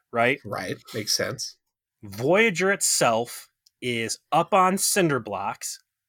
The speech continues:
Speaker 1: on something that may as well be Volcano Dinosaur Island, all right? Completely exposed with its ass hanging out. And on one shuttlecraft, you've got your space rat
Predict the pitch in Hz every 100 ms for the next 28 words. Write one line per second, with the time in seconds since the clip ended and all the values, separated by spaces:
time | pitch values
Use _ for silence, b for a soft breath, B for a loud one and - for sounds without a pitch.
0 | - 127 120 123 123 - - - - 180
1 | 170 175 151 143 127 156 247 175 170 160
2 | 151 147 147 135 127 127 - - 160 156
3 | 147 143 139 131 - _ - 131 131 127
4 | 135 120 117 117 117 104 101 117 _ _
5 | 113 113 117 127 - _ _ _ _ _
6 | - 175 156 156 - - 226 240 226 220
7 | - - - 151 143 131 131 117 120 113
8 | 107 117 104 101 95 - _ _ _ 143
9 | 156 151 147 139 151 220 - - 202 175
10 | 127 - 110 107 - - _ _ 120 110
11 | 123 123 - _ _ - 139 - - 202
12 | 208 - - 117